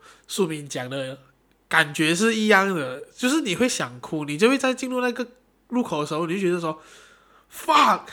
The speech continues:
I'm here now，我就是要做这件事情，然后我要为在这个整个疫情的防疫工作里面尽上我自己应该做的能力和我自己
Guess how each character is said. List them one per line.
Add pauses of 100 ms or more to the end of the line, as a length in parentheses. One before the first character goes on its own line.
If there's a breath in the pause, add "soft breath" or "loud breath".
(160)
I'm
here
now， (240)
我
就
是
要
做
这
件
事
情，
然
后 (1400 soft breath)
我
要
为
在
这
个
整
个
疫
情
的
防
疫
工
作
里
面
尽
上
我
自
己
应
该
做
的
能
力
和
我
自
己